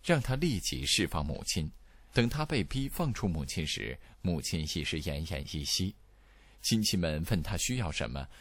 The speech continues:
他说想喝一口水。儿子听了，认为让他喝有灰的水肯定会马上死掉，于是在母亲要喝的水里撒了灰。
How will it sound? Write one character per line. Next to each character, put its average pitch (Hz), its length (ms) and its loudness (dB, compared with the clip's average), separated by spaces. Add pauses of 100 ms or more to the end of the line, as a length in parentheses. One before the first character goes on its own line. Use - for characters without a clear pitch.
(100)
他 - 120 0
说 156 360 0
想 - 260 2
喝 - 160 -2
一 123 120 -2
口 98 200 -2
水。 - 260 -2 (760)
儿 67 180 0
子 - 120 0
听 92 280 0
了， - 180 -4 (260)
认 95 220 6
为 71 280 0
让 80 280 2
他 80 160 -2
喝 104 280 2
有 71 200 0
灰 139 240 -2
的 117 100 0
水 50 360 -2
肯 82 280 0
定 147 160 -2
会 80 140 -2
马 73 160 -4
上 80 180 0
死 - 220 -2
掉， 71 260 -6 (360)
于 127 140 2
是 - 260 0 (240)
在 156 200 0
母 71 240 -2
亲 123 260 -2 (120)
要 156 180 -2
喝 143 260 -2
的 104 140 -2
水 87 300 -2
里 78 260 -4
撒 - 280 0
了 - 80 -8
灰。 117 280 0